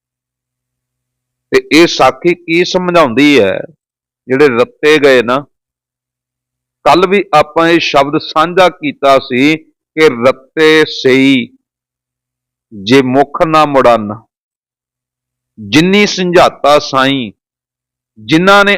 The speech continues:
ਆਪਣੇ ਸਾਈਂ ਨੂੰ ਪਛਾਣ ਲਿਆ, ਜਿਹੜੇ ਉਹਦੇ ਵਿੱਚ ਰੱਤੇ ਗਏ, ਉਹ ਕਦੇ ਮੁਖ ਨਹੀਂ ਮੋੜਦੇ ਆਪਣੇ ਮਾਲਕ ਤੋਂ।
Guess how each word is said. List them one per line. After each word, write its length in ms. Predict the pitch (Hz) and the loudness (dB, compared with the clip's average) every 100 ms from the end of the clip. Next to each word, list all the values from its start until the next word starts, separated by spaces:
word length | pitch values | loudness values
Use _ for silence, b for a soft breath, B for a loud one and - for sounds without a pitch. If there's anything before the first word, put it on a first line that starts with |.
| 190 | -2
ਆਪਣੇ 440 | 143 135 - 170 170 | -4 -2 -2 -2 -2
ਸਾਈਂ 520 | - - 139 135 156 | -4 -4 -4 -2 -4
ਨੂੰ 240 | 156 165 151 | -4 -6 -6
ਪਛਾਣ 600 | 151 - 127 123 139 147 | -8 -6 -2 0 0 2
ਲਿਆ, 520 | 139 123 127 151 180 _ _ _ _ _ | 4 4 2 0 -4 _ _ _ _ _
ਜਿਹੜੇ 320 | 117 143 170 196 - | -2 0 2 2 0
ਉਹਦੇ 240 | 185 202 208 | 0 4 2
ਵਿੱਚ 460 | 196 196 147 117 | 2 -2 -4 0
ਰੱਤੇ 400 | 131 - 170 170 | -2 -2 -2 -2
ਗਏ, 580 | 143 143 143 147 147 147 _ _ _ _ _ | 0 2 4 4 2 -2 _ _ _ _ _
ਉਹ 160 | 165 - | -10 -4
ਕਦੇ 420 | 160 151 160 160 151 | -4 0 2 0 -2
ਮੁਖ 580 | 107 107 127 151 - 170 | -8 -6 0 0 0 -2
ਨਹੀਂ 260 | 160 170 | -2 -2
ਮੋੜਦੇ 440 | 160 135 127 123 127 - | 0 0 2 0 -2 0
ਆਪਣੇ 360 | 123 - 123 117 | -4 -2 -2 -2
ਮਾਲਕ 320 | 113 107 104 | 0 0 0
ਤੋਂ। 420 | 107 - 113 107 | -8 -18 -20 -20